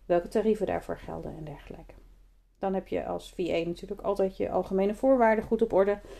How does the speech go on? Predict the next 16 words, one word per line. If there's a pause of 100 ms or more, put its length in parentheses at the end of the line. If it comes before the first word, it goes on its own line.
(340)
Eh,
ook
hierin
zorg
dat
je
er (220)
goed
naar
kijkt
in
overleg
met
iemand
die
daar